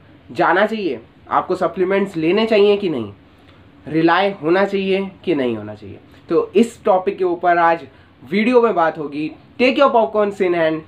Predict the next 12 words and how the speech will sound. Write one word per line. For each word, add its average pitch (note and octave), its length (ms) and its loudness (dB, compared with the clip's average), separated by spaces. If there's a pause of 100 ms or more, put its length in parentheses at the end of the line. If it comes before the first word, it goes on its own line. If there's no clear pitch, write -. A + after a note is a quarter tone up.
and C#3+ 300 -4
we G#3+ 120 6
will A#3+ 240 0
fly C#3 240 0 (380)
together। A2+ 420 -6 (460)
तो - 160 -2
इस - 200 2
topic A#3 380 -2
के A3+ 60 -10
ऊपर G#3+ 400 0
बहुत E3 260 4
ज़्यादा E3+ 420 2